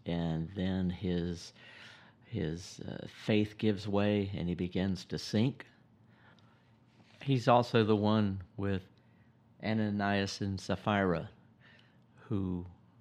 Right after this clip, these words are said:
go and sell some property and come back and give the money and,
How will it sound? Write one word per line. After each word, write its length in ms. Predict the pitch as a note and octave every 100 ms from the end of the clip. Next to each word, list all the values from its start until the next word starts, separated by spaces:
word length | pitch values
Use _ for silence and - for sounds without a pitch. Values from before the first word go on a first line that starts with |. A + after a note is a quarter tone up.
| - A2+
go 400 | - G2 F#2+ F#2 -
and 420 | F2 E2+ F2 F2+ G2 -
sell 260 | - A#2
some 200 | G#2+ F#2
property 600 | F2 G#2+ G2+ - F#2 F#2
and 160 | E2 F2
come 240 | - G2+
back 320 | F#2 F2+ F2+ -
and 180 | E2
give 300 | E2+ G2 F#2 -
the 60 | E2
money 540 | E2+ F#2+ F#2 F#2 E2
and, 360 | - E2 D#2+ D#2+